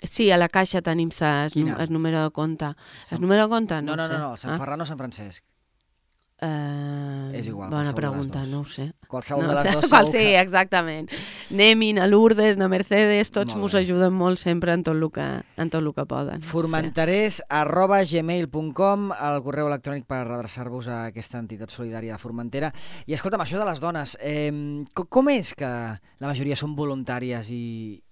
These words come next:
Speaker 2: i hi ha aquesta marcada, mm, marcat petit número d'homes?
Speaker 1: No ho sé. <laughs> No ho sé, de veritat no ho sé. Perquè, a més, és una,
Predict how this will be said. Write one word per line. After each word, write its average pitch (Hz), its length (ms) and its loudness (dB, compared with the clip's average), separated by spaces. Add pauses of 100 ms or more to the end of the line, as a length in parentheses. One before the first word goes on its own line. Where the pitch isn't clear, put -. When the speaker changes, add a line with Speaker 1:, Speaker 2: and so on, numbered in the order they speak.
Speaker 2:
i 117 100 -8 (520)
hi 113 60 -8
ha 117 100 -10
aquesta 127 260 -10
marcada, 127 720 -6
mm, 104 840 -14 (160)
marcat 127 420 -8
petit 147 240 -6
número 135 320 -6
d'homes? 104 460 -12 (600)
Speaker 1:
No 185 160 -4
ho 165 40 -6
sé. 147 240 -8
<laughs> - 420 -6 (260)
No 190 140 0
ho 180 60 -6
sé, - 240 -12 (100)
de 185 140 -4
veritat 170 340 -2
no 180 140 -4
ho 180 80 -6
sé. 175 160 -10 (420)
Perquè, 196 240 0
a 185 160 -2
més, 190 240 -4
és 202 240 -6
una, 190 380 -6